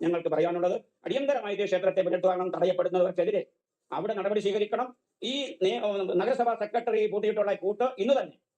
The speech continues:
അത് തുറക്കുവാൻ വേണ്ടിയിട്ട് അദ്ദേഹം തയ്യാറാകണം. അല്ലാത്ത പക്ഷം ഹിന്ദു ഐക്യവേദിയും ഹൈന്ദവ സംഘടനകളും ചേർന്നുകൊണ്ട് ഇവിടെ ശക്തമായ സമര പരിപാടികളുമായിട്ട് നാളെ മുതൽ മുമ്പോട്ട് പോകണം എന്നാണ് ഹിന്ദു ഐക്യവേദി തീരുമാനിച്ചിട്ടുള്ളത്.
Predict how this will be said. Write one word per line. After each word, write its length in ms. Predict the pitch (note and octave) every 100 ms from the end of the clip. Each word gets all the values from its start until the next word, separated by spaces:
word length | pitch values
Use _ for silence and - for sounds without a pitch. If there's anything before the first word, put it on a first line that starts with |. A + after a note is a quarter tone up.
| -
അത് 180 | F3 F3+
തുറക്കുവാൻ 380 | F3 F#3 G#3+ G3+
വേണ്ടിയിട്ട് 300 | F#3+ F#3 F3+
അദ്ദേഹം 240 | F3 F3
തയ്യാറാകണം. 680 | D3 E3 F#3+ F#3+ G#3 A#3+ - _
അല്ലാത്ത 380 | F#3+ D4 D4 B3+
പക്ഷം 240 | E3+ D3+ D3
ഹിന്ദു 260 | E3+ G3+
ഐക്യവേദിയും 520 | G3 G#3 G3+ G3 B3+ B3+
ഹൈന്ദവ 260 | F#3 G3+
സംഘടനകളും 500 | G3 F#3 F#3+ G3 F#3+
ചേർന്നുകൊണ്ട് 540 | F3+ F3+ G3+ G3+ A#3+ C4+ - _
ഇവിടെ 220 | D3 F#3
ശക്തമായ 480 | F#3 F#3 B3 A#3 A#3
സമര 240 | A3+ G#3 B3+
പരിപാടികളുമായിട്ട് 840 | A3 G3+ G3 F#3+ F#3 F#3 F#3 F3
നാളെ 160 | F3 G3+
മുതൽ 200 | F#3 F3+
മുമ്പോട്ട് 280 | F3+ G3+
പോകണം 280 | F#3 F3+ E3+
എന്നാണ് 280 | E3 F#3+ F#3
ഹിന്ദു 180 | F#3 F3+
ഐക്യവേദി 400 | E3+ E3+ E3 D#3+
തീരുമാനിച്ചിട്ടുള്ളത്. 580 | E3 D3+ D3+ - -